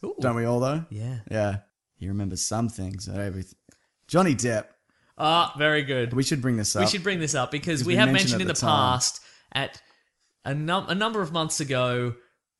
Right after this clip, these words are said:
Speaker 1: Johnny Depp and Amber Heard came
Speaker 2: Yep.
Speaker 1: to Australia
Speaker 2: Yep.
Speaker 1: on a private plane.
Speaker 2: Yep.
Speaker 1: They brought their dogs, Pistol and Boo.
Speaker 2: Yep.
Speaker 1: And they fell afoul of Barnaby Joyce,
Speaker 2: <laughs> Joyce, yep.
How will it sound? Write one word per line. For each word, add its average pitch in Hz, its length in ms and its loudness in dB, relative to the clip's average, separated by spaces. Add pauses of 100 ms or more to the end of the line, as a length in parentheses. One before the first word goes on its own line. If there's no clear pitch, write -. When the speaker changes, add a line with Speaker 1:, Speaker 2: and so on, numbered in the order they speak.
(120)
Speaker 1:
Johnny 185 280 2
Depp 143 240 2
and 131 80 -2
Amber 135 280 0
Heard 117 320 0
came 147 180 0
Speaker 2:
Yep. 147 80 0
Speaker 1:
to 147 100 -4
Australia 110 600 0
Speaker 2:
Yep. 127 240 0
Speaker 1:
on 113 80 -4
a 110 40 -4
private 165 440 0
plane. 110 480 -4
Speaker 2:
Yep. - 260 -2
Speaker 1:
They 110 80 -4
brought 131 300 -4
their 117 120 0
dogs, 127 560 -2
Pistol 160 440 -4
and 123 160 -2
Boo. 113 440 -2
Speaker 2:
Yep. 127 300 0
Speaker 1:
And 127 80 -8
they 123 100 2
fell 160 280 2
afoul 127 500 2
of 113 340 -6 (220)
Barnaby 147 380 -4
Joyce, 143 640 -2
Speaker 2:
<laughs> - 0 -
Joyce, - 500 -2
yep. - 180 -10